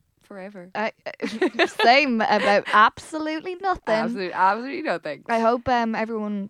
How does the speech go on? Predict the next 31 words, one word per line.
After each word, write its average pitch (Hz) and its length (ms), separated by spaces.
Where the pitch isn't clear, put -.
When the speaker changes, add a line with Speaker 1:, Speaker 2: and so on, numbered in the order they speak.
Speaker 2:
by 196 140
the 190 80
way, 180 220
just 175 220
to, 180 360
you 185 160
know, 156 100
break 175 240
the - 80
fourth 170 340
wall 185 280
here, 190 280
but, 185 220
uh, 180 300
I 180 80
hope 175 220
everyone 180 300
was 175 120
really 175 160
thrilled 175 480
by 180 120
the 165 380
onomatopoeia 175 840
situation. 156 640
Speaker 1:
Yeah. 165 140
Speaker 2:
So, 143 320
Speaker 1:
It 170 80
was 156 120
truly 160 220
special. 175 300
Speaker 2:
yeah, 139 140